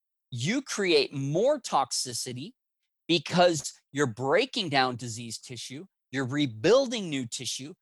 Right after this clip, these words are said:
So we have to detoxify the body in a major way. And there is not a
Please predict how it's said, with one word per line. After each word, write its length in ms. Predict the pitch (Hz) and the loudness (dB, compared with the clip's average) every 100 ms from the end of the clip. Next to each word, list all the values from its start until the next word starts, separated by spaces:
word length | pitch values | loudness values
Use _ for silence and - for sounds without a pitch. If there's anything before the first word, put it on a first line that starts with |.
| _ _ _ - | _ _ _ -4
So 200 | - 156 | 2 4
we 460 | 127 123 202 247 | 4 0 2 2
have 520 | 247 - - 170 185 - | 2 0 4 4 4 -4
to 100 | 147 | -8
detoxify 1000 | 135 127 - - 170 - 143 151 139 127 | -8 -8 -6 0 0 -2 -6 2 4 4
the 80 | 117 | 0
body 520 | 107 139 139 123 - 143 | 2 2 2 -2 -8 -6
in 120 | 135 | -4
a 180 | 139 139 | -4 -4
major 880 | 135 131 143 160 180 156 123 117 110 _ _ | -6 -6 -2 0 0 -2 -6 -10 -14 _ _
way. 520 | 113 117 131 110 95 - - - - _ 147 | -2 4 6 6 2 -8 -20 -20 -20 _ 4
And 280 | 143 127 110 | 4 4 4
there 360 | 160 220 233 - | 6 6 4 4
is 280 | 190 185 | 2 2
not 300 | 165 156 170 | 2 4 4
a 100 | - | 2